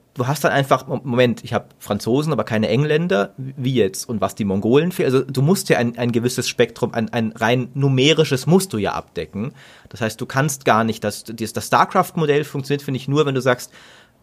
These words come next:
mein Spiel erzählt wirklich nur den Hundertjährigen Krieg. Das heißt, ich hab England und Frankreich und die sind komplett anders und vielleicht noch irgendwie Burgund in der Mitte oder sowas.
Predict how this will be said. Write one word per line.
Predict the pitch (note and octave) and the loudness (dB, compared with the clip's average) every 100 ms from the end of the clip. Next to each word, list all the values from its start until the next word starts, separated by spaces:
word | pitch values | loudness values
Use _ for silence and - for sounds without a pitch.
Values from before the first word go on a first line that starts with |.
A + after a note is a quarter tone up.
| - | -2
mein | A#2+ D3 | 2 2
Spiel | - - D3 | -2 -6 -4
erzählt | A#2+ - C#3+ A#2+ | -4 4 4 4
wirklich | B2+ D3 C#3 | 2 0 0
nur | C#3 | -2
den | B2+ A#2 | -2 -2
Hundertjährigen | C3 A#2+ A2 G#2 G2+ | 0 0 0 -2 -4
Krieg. | - F2+ - | -6 -10 -10
Das | D#2+ | -12
heißt, | G2 G2 | -10 -10
ich | - | -12
hab | F2+ | -10
England | - D3 D#3 D3+ | -2 0 2 0
und | - G2+ | 0 -4
Frankreich | B2 D3+ E3+ C#3+ C3 | 2 2 4 2 2
und | A2 | 0
die | A#2+ | -2
sind | C#3 | -2
komplett | C3 A#2 A#2 | -2 0 0
anders | A2 A#2+ A2+ - | 0 0 0 -2
und | A2 | -4
vielleicht | G2+ F#2 | -4 -2
noch | G2+ - | -6 -2
irgendwie | A#2 G2+ F#2+ | -2 0 -2
Burgund | F2+ G2 E2+ E2 D#2+ | 0 -2 0 -4 -6
in | - | -6
der | E2+ | -6
Mitte | D#2+ D#2 B1+ | -8 -6 -6
oder | C2 | -4
sowas. | C2+ D2 F2+ - | -6 -2 -2 -4